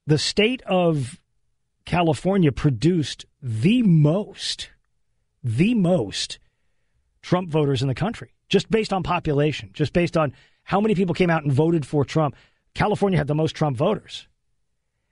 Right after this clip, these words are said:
And this momentum to try to recall Newsom, by the way, I think is a huge,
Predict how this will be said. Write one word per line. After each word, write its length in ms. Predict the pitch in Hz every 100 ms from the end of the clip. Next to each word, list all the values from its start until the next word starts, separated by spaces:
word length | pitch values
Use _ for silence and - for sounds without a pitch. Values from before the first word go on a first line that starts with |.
| _ _
And 200 | - 151
this 280 | 160 240 -
momentum 680 | 170 185 156 170 240 - 147
to 60 | 135
try 220 | 143 156
to 100 | 139
recall 440 | 127 190 196 151
Newsom, 400 | 135 156 190 156
by 140 | 110 104
the 100 | 98
way, 100 | 104 _ _ _ _ _ _ -
I 80 | 120
think 180 | 185
is 100 | 156
a 60 | 139
huge, 480 | - 190 196 156